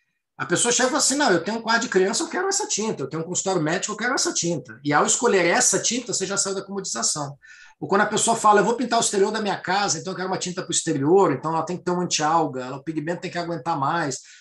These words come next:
Ou eu quero uma tinta, né, que é a nossa, que é, que é o nosso carro-chefe na linha Sol e Chuva,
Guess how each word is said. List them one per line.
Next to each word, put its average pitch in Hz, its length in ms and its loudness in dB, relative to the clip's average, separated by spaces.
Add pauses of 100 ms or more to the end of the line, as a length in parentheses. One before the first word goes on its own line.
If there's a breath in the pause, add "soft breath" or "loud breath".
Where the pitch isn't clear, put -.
(140 loud breath)
Ou 170 100 6
eu 175 100 8
quero 196 200 2
uma 196 140 4
tinta, 185 440 -2 (160)
né, 160 160 -6
que 151 100 -8
é 147 40 -6
a - 20 -6
nossa, 151 420 -6
que 147 100 -14
é, 131 60 -12
que - 260 -12
é 143 40 -8
o 135 40 -6
nosso 147 180 -6
carro-chefe 156 560 -4
na 143 140 -6
linha 143 240 -8
Sol 147 200 -4
e 135 40 -6
Chuva, 143 460 0